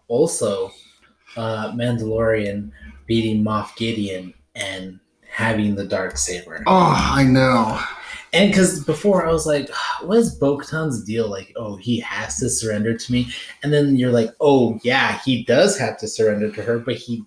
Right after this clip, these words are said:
Speaker 1: doesn't. He, you know, Mandalorian beats him. So right now, Mandalorian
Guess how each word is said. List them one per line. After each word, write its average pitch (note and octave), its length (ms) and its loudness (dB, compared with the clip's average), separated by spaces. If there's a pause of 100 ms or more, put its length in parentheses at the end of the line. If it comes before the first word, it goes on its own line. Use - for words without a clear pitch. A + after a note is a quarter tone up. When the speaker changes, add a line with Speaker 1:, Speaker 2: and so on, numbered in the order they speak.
Speaker 1:
doesn't. E3 500 4 (540)
He, C3 420 -8
you A#2+ 140 -4
know, A#2+ 220 0
Mandalorian A#2 640 2
beats A#2 260 0
him. G#2 220 -2 (240)
So B2 140 -6
right A#2+ 160 -2
now, E3 160 -6
Mandalorian B2+ 880 -4